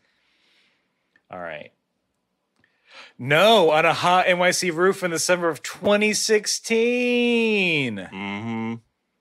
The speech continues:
Speaker 1: We've been doing, it's, hold on. We've done it for six years.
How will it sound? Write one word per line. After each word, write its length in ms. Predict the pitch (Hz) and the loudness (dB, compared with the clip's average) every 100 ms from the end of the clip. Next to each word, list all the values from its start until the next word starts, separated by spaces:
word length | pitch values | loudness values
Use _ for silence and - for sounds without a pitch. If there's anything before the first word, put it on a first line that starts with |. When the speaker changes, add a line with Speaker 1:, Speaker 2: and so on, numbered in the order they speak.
| _ _ _ _ _ _ _ - | _ _ _ _ _ _ _ -8
Speaker 1:
We've 240 | 185 180 | -6 -2
been 220 | 214 214 | -2 0
doing, 400 | 220 226 226 220 175 | 2 4 2 0 -2
it's, 220 | 190 - _ _ _ _ _ - | -4 -6 _ _ _ _ _ -10
hold 200 | 131 127 | -6 -4
on. 320 | 98 85 85 _ _ _ _ _ _ _ _ - | -4 -8 -14 _ _ _ _ _ _ _ _ -12
We've 240 | 143 113 | -12 -4
done 240 | 147 165 185 | 2 4 2
it 100 | 147 | -2
for 120 | 135 | -6
six 360 | - - - | -6 -8 -10
years. 540 | 87 - - - - | -14 -18 -20 -20 -20